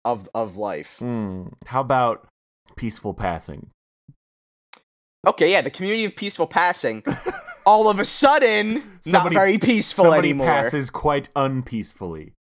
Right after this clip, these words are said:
Speaker 1: Boom, that's the tagline.
Speaker 2: Yeah. So the, the episode starts, this is the, the premiere, the series premiere. It starts, like, as an episode of Magnum P I.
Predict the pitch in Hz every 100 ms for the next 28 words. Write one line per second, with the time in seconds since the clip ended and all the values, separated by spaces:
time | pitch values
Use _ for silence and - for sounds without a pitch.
0 | _ _ _ _ - 233 226 185 139 143
1 | 170 165 208 143 131 120 107 113 110 117
2 | 123 110 85 _ _ - 165 151 151 _
3 | 110 147 143 151 - 185 240 226 147 -
4 | - - - 123 98 90 - 139 147 127
5 | 104 113 107 - 131 110 104 92 82 92
6 | - 127 117 107 - 107 92 80 - -
7 | _ _ 143 120 - - 165 180 147 -
8 | - _ _ _ - 143 117 - - 117
9 | 123 135 123 117 110 107 113 120 113 120
10 | 107 101 - - _ 98 101 98 98 98
11 | - 101 90 82 80 85